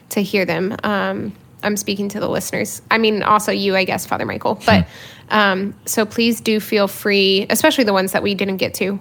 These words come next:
Speaker 1: but, um, but on any of them, feel free to email what god is not podcast at gmail dot com. I think that's our email address.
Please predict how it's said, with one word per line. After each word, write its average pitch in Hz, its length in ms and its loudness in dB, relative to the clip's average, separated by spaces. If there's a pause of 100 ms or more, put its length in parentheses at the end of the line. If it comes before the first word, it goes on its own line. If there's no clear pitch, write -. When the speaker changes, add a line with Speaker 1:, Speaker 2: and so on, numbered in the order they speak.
(100)
Speaker 1:
but, - 260 -2
um, 208 340 -4
but 208 140 0
on 208 140 2
any 202 220 0
of 196 80 -4
them, 196 180 -4
feel 226 160 0
free 262 160 0
to 214 160 2
email 196 380 2 (680)
what 214 460 0
god 208 200 4
is 202 160 -2
not 196 320 0
podcast 262 920 2
at 208 160 -2
gmail 202 320 0
dot - 240 0
com. 294 680 0 (500)
I 214 200 0
think 208 380 -4
that's 277 260 0
our 277 140 0
email 254 380 -2
address. - 1000 -8